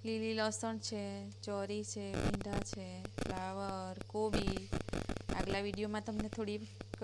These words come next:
શાકભાજી વિતે-, વિશે તમને કીધેલું, પણ અત્યારે આ મેં લીલા દા-, કાંદા લાવેલી છું એટલે મેં તમને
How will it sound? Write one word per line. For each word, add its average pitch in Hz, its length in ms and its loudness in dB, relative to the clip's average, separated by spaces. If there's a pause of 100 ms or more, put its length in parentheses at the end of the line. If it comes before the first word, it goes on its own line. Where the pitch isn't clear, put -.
(360)
શાકભાજી 208 420 -2
વિતે-, 208 420 0
વિશે 214 360 -2
તમને 214 300 -4
કીધેલું, 240 480 0 (880)
પણ 208 120 -4
અત્યારે 208 460 2
આ 208 180 2 (1040)
મેં 214 100 -2
લીલા 214 320 2
દા-, 214 140 -4 (180)
કાંદા 214 280 -2 (600)
લાવેલી 214 320 -2
છું 214 180 -4
એટલે 196 240 -6
મેં 196 140 -6
તમને 202 320 -6